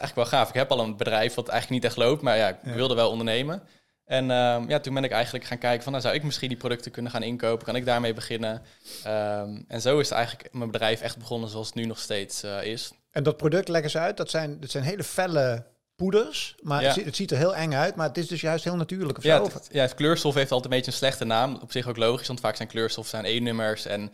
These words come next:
Speaker 2: Mhm.
Speaker 1: zijn altijd een soort cowboyverhalen dat,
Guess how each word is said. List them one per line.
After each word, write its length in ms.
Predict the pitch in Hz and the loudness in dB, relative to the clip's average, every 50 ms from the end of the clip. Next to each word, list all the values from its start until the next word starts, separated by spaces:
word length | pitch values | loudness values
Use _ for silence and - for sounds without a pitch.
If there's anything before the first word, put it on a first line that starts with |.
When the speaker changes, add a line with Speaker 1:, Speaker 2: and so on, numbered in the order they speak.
| - - - | -14 -14 -8
Speaker 2:
Mhm. 280 | 117 117 110 113 120 | -6 -4 -4 -4 -4
Speaker 1:
zijn 140 | 120 101 98 | -4 0 0
altijd 240 | 104 110 - - - _ | 0 0 -2 -4 -12 _
een 60 | - - | -16 -12
soort 220 | - 120 107 - | -10 -8 -4 0
cowboyverhalen 800 | - 113 110 113 110 110 110 107 110 110 107 107 107 107 107 104 | 4 4 4 4 4 2 2 0 0 0 2 4 4 2 2 0
dat, 340 | 107 107 - - - - | -2 -4 -4 -6 -10 -12